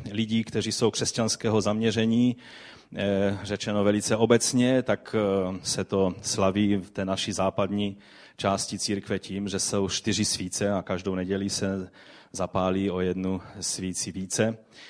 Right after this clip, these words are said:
A vlastně tím se připomíná, že světlo přišlo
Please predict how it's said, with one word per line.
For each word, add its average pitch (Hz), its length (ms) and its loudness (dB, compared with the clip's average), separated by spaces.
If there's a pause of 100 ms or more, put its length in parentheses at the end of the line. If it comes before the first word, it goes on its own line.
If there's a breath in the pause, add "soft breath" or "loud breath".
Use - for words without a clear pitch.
(340 loud breath)
A 92 260 0
vlastně 95 520 -2 (180 loud breath)
tím 98 220 -6
se - 160 -2
připomíná, 107 640 0
že 110 100 -2
světlo 120 720 2
přišlo 120 500 2